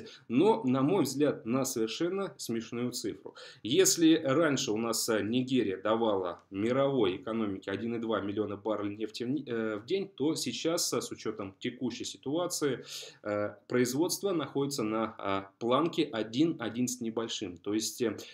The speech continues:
если мы округлим даже до одного миллиона, получается, что, м, из-за вот этих локальных конфликтов, э, Нигерия недоснабжает, э, э, рынок, э, двумястами тысячами баррелей, э, нефти в сутки.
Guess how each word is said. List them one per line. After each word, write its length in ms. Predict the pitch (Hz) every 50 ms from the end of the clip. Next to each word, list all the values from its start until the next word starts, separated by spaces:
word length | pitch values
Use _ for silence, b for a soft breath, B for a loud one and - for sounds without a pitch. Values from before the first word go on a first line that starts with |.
| B B
если 340 | 110 139 147 147 - 143 139
мы 160 | 143 143 135
округлим 580 | 143 117 117 - - 120 123 131 165 190 175
даже 260 | 131 110 104 - 101 90
до 160 | - 101 104
одного 300 | 104 113 120 117 107 95
миллиона, 340 | 92 95 - 95 92 - - _
получается, 480 | 110 117 110 - 165 147 147 147 - 104
что, 420 | - - - - 117 117 117 113 107
м, 280 | 95 101 98 95 - _ _ _ _ _ _ _ _ _
из-за 440 | - 120 120 113 117 123 123 120 117
вот 160 | 117 120 131
этих 220 | 117 113 110 - 113
локальных 480 | 117 120 117 - 131 110 104 101 101
конфликтов, 640 | - 113 113 113 - 156 170 165 - 131 120 113 - - -
э, 160 | 113 104 B B B B _
Нигерия 540 | 110 113 117 120 120 139 170 180 175 160 135
недоснабжает, 1120 | 107 123 151 180 175 151 151 147 - - 135 143 147 131 120 104 107 92 82 85 - - 104
э, 140 | 101 95 - -
э, 140 | 101 95 - -
рынок, 400 | 107 131 160 170 170 156 - -
э, 180 | 131 123 - B B B B
двумястами 680 | 110 107 120 135 131 123 - - - 139 143 160 180
тысячами 520 | 170 - 117 110 - 117 - - 120 113 107
баррелей, 540 | 107 110 107 107 110 107 110 117 113 113 -
э, 140 | 101 101 - -
нефти 380 | - 104 104 98 92 - - 113
в 60 | 110
сутки. 460 | - - 135 110 - - - - -